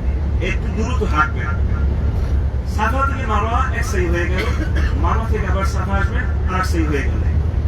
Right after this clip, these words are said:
এভাবে সপ্তম সাই শেষ হবে মারওয়াতে। মারওয়াতে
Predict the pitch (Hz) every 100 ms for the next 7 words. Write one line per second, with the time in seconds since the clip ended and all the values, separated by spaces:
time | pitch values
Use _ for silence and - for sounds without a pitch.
0 | - - - 190 233 240 - - - -
1 | - - 214 208 226 185 185 180 175 -
2 | 175 165 - 175 170 - - - - -
3 | - - - - - - 139 175 - 165
4 | 165 - 220